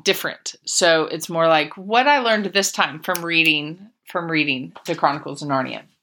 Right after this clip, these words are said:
So, and then I'll move on to another. Another book that I am reading is, um, Even Better Than Eden by Nancy Guthrie. I've already read that. It's one of my favorite books. I'm going through it with a friend.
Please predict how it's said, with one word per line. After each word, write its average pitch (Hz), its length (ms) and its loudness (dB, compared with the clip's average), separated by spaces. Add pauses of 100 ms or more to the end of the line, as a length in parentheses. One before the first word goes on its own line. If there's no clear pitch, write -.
(160)
So, - 200 -8 (720)
and 165 140 -2
then 170 260 4
I'll 165 400 2 (120)
move 175 200 -6
on 170 140 0
to 185 100 -6
another. 233 320 0 (220)
Another 208 480 4
book 190 340 2 (120)
that 170 440 4 (160)
I 180 120 2
am 175 140 0
reading 170 640 2
is, 160 460 0 (140)
um, 151 280 -2
Even 196 300 2
Better 180 240 2
Than 165 240 -4
Eden 202 460 -2 (340)
by 175 120 2
Nancy 165 360 -2
Guthrie. 180 640 0
I've 165 140 -4
already 165 220 4
read 156 280 2
that. 156 380 4
It's - 200 -10
one 156 120 2
of 151 60 2
my 147 120 2
favorite 151 340 -2
books. 226 300 -2
I'm 165 140 -4
going 165 260 -2
through 180 160 -4
it - 100 -6
with 175 140 -12
a 170 80 -6
friend. 254 520 2